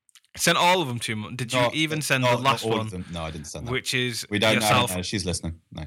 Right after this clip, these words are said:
Speaker 1: as the Sky Sports News reporter with a dildo in your ear.
Speaker 2: Yeah, no, that, that one.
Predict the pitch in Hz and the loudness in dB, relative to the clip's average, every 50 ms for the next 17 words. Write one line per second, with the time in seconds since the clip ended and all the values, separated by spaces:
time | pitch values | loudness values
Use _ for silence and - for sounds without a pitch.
0 | - 131 127 123 117 - 135 127 123 - - - 139 127 123 - - 143 135 - | -4 -4 -4 -4 -4 -4 -6 -4 -4 -4 -2 -2 0 0 0 -2 -4 -6 -6 -4
1 | 135 135 131 131 120 127 123 - 135 127 113 113 123 123 120 120 117 117 131 127 | -4 -4 -4 -2 -2 -4 -4 -2 -2 -2 -2 -2 -4 -4 -6 -6 -6 -4 -4 -4
2 | 127 123 113 107 104 104 104 101 98 98 98 95 _ - 80 73 - - - 78 | -4 -4 -6 -6 -6 -8 -8 -8 -8 -10 -12 -12 _ -10 -10 -10 -10 -10 -10 -10
3 | 71 69 69 73 73 - - 71 64 58 67 | -8 -8 -6 -8 -8 -8 -10 -12 -12 -10 -12